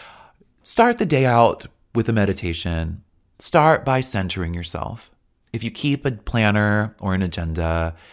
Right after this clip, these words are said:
make your to-do lists at the beginning of the day, and then just follow them as best you can, but don't overburden yourself. Minimal goals, minimal tasks.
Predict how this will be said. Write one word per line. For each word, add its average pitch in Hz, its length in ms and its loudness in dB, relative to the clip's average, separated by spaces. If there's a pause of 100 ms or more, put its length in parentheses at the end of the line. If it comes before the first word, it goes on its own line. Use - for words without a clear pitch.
(360)
make 120 380 2
your 131 100 2
to-do 98 340 0
lists 87 400 0
at 78 60 -10
the - 60 -16
beginning 147 420 -2
of 127 100 -4
the 131 80 0
day, 113 480 0 (320)
and 143 180 -2
then 165 400 0 (340)
just 202 260 -2
follow 101 380 6
them 90 240 0
as 82 120 -4
best - 300 -6
you 69 80 -8
can, - 260 -10
but 131 140 -2
don't 160 240 2
overburden 92 640 0
yourself. - 540 -12 (460)
Minimal 135 720 2
goals, 101 500 4
minimal 101 520 0
tasks. - 640 -8